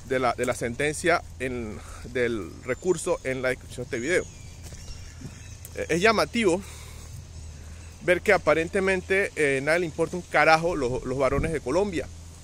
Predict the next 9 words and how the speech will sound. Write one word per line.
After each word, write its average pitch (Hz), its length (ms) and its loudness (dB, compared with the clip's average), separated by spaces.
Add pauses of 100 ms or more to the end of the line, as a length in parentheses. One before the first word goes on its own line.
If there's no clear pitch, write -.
(1400)
Eh, 135 320 4 (2500)
o - 20 -8
sea, 147 260 8
no, 160 200 2 (140)
yo 160 80 4
no 175 80 4
puedo 185 200 4
creer 185 360 6 (1300)
que 123 600 4